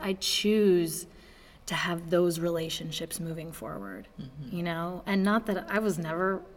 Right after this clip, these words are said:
Speaker 1: into the fake bullshit anyway, but, like, now even more so, it's like, just get out of my
Speaker 2: <laughs>
Speaker 1: sight.
Speaker 2: Right, right.
Speaker 1: You know? I
Speaker 2: Yeah.
Speaker 1: wanna be able to, you know, if you have to rage with your people, rage with your people. If you need to cry, if you wanna dance, if you wanna sing,
Speaker 2: Yeah.
Speaker 1: like, I just wanna be around people that will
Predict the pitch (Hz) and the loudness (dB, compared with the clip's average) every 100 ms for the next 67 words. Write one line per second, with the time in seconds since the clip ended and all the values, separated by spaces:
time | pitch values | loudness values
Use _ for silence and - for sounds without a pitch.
0 | - - 185 190 185 180 190 185 190 185 | -12 -4 -2 0 0 0 0 0 0 0
1 | 185 175 165 190 202 214 208 185 170 151 | 0 0 0 0 2 2 0 -4 -4 -6
2 | 170 170 180 196 170 156 151 160 190 - | -4 0 2 2 0 -4 -4 -2 -2 0
3 | 214 196 170 147 147 170 175 180 190 170 | 2 2 -2 -6 -6 -8 -12 -6 0 2
4 | 175 - - - - - - 135 131 - | 0 0 -4 -4 -4 -4 -8 -8 -8 -8
5 | - - 131 131 - 196 214 233 277 285 | -10 -10 -8 -6 -2 0 2 2 0 -2
6 | - - 214 247 277 269 247 233 247 233 | -8 0 4 6 8 6 6 4 4 4
7 | 233 - 170 160 160 208 185 185 - 220 | 0 2 2 2 2 2 2 2 2 0
8 | 233 180 165 208 254 233 240 240 226 233 | 2 2 4 4 6 4 2 2 2 2
9 | 202 185 175 175 170 151 151 151 147 175 | 2 4 4 4 0 -4 -4 -8 -6 -4
10 | 208 220 202 139 - 214 214 214 214 180 | 0 0 0 -4 -4 -2 -2 -2 -4 0
11 | 190 185 160 151 - 196 196 202 - - | 2 2 -2 -4 0 4 4 2 -2 -8
12 | 180 180 156 - - 220 226 226 - - | -4 -4 -4 -6 -2 2 4 2 -2 -12
13 | - - 190 190 220 220 226 214 190 180 | -12 -4 0 2 2 2 2 4 2 2
14 | 170 165 165 165 165 160 156 170 165 170 | 0 -2 -2 -2 -2 -2 -2 -2 -2 -2
15 | 175 | -8